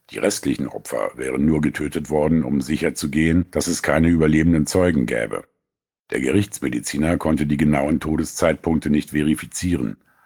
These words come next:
Also konnte die Polizei nicht einmal herausfinden, zu welcher Uhrzeit das Verbrechen stattgefunden hatte.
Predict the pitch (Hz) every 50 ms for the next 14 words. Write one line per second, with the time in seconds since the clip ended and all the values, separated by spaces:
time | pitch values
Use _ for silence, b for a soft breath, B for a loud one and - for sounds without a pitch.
0 | b b b 65 73 78 85 82 107 107 95 - 92 92 82 85 87 90 - -
1 | 90 85 80 - - 92 87 85 82 82 85 78 - - - 85 87 85 82 76
2 | 73 82 76 69 76 78 76 - - 85 80 80 80 82 82 78 - - 80 69
3 | 69 78 76 80 78 69 80 104 117 120 - - - 55 50 50 - _ - 55
4 | 55 - - - 50 53 55 57 - - 53 - - - 50 - - 60 - -
5 | 53 53 50 - - 55 - - - - 53 -